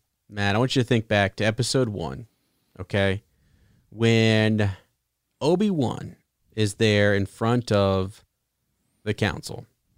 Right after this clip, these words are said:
okay? And he's there with Qui-Gon and Anakin, right?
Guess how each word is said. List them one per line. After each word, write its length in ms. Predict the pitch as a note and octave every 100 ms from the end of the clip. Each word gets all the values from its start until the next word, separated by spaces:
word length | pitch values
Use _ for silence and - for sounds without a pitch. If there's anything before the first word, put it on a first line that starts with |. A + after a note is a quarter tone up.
| _ _ -
okay? 420 | G2 G2+ G2 G2 - _ _ _ _ _
And 480 | - A2 A2 A2 G#2+
he's 140 | G#2+ G#2
there 100 | A2
with 140 | G#2
Qui-Gon 580 | - A#2+ A2+ A2 G#2+ G#2+
and 100 | G2+
Anakin, 580 | G2 G2 F#2+ G2 F#2+ F#2+
right? 340 | G2 G2 -